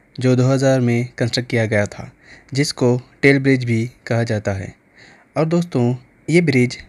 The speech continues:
पानी की ट्रैफिक को क्विकली पास करती है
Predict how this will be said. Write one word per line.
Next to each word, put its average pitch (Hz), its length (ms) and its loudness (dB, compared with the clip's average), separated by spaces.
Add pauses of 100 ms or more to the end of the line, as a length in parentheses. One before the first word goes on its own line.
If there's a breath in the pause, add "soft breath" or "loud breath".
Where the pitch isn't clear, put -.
(100)
पानी 147 240 4
की 170 100 2
ट्रैफिक 131 420 0
को 120 220 0
क्विकली - 500 -4
पास 127 280 -2
करती 131 320 -2
है 123 260 0